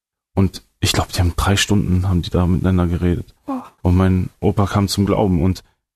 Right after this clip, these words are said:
Speaker 1: und er ist, ich glaub, ein Jahr später ist er gestorben.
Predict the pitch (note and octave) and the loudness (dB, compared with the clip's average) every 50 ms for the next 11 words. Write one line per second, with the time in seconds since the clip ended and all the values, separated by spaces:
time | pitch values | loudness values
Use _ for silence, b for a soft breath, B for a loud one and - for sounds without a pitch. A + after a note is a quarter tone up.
0 | _ _ _ _ _ _ _ - A2 A2 G#2+ G#2+ - - - F#2+ A2 A2+ G2+ - | _ _ _ _ _ _ _ -2 0 0 0 0 -4 -4 0 0 2 2 0 -2
1 | - - - - _ _ _ _ _ - - - G2 - - G2 F2+ F#2 G2+ G#2+ | -4 -6 -8 -10 _ _ _ _ _ -8 -4 -4 -4 -2 0 0 0 0 0 0
2 | - - - A#2+ A#2 - F2 E2 - - G2 F2+ F#2 - - A2 A#2 A2+ G2+ G2+ | -2 -2 -2 -2 -2 0 -2 -2 -2 -2 -2 -2 -2 -2 -2 0 0 0 0 -2
3 | G#2 - | -4 -6